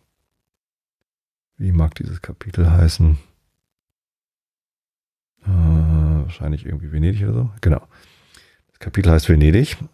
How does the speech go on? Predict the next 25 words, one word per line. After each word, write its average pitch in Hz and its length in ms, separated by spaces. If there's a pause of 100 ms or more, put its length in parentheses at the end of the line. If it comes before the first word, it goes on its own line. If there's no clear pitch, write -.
(240)
Ähm, 80 360
und 78 40
ich 76 120
hatte 80 180
mit 76 160
einem 73 120
Kapitel - 480 (400)
ein 90 120
Päuschen 78 520 (640)
gemacht 76 400
in 82 80
der 78 100
vorletzten 73 480
Episode. 73 520 (500)
Und 82 140
da 76 80
lese 76 220
ich 85 60
jetzt 85 120
einfach 80 300
weiter 82 200
vor. 85 300 (1200)
Augen 127 340
zu 170 280 (140)
und 110 300